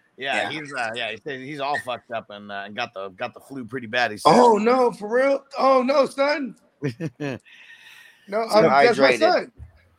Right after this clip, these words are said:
Speaker 1: Yeah. He
Speaker 2: My
Speaker 1: scored
Speaker 2: other son.
Speaker 1: he scored, he scored three hundred points out of all two hundred and fifty-two teams. There's probably only, like,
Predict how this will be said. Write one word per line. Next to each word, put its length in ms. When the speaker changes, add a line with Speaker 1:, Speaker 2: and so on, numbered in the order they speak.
Speaker 1:
Yeah. 320
He 100
Speaker 2:
My 40
Speaker 1:
scored 280
Speaker 2:
other 40
son. 240
Speaker 1:
he 160
scored, 280
he 160
scored 260
three 240
hundred 380
points 280
out 120
of 80
all 160
two 220
hundred 280
and 80
fifty-two 520
teams. 300
There's 120
probably 340
only, 260
like, 400